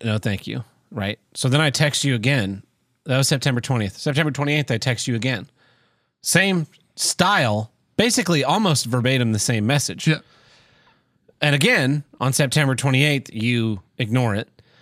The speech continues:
Speaker 1: So then yesterday, I text you a longer message, and you finally respond, "You have the wrong person. Don't text me again."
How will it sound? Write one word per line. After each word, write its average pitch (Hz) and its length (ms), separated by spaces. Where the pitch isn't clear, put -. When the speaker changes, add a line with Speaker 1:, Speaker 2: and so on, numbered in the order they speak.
Speaker 1:
So - 220
then 127 420
yesterday, 131 640
I 107 120
text 123 340
you 117 100
a 107 40
longer 139 380
message, 98 540
and 117 440
you 123 180
finally 127 340
respond, 113 440
"You 110 80
have 113 160
the 110 80
wrong 107 180
person. 107 500
Don't 98 220
text 107 260
me 98 120
again." 107 260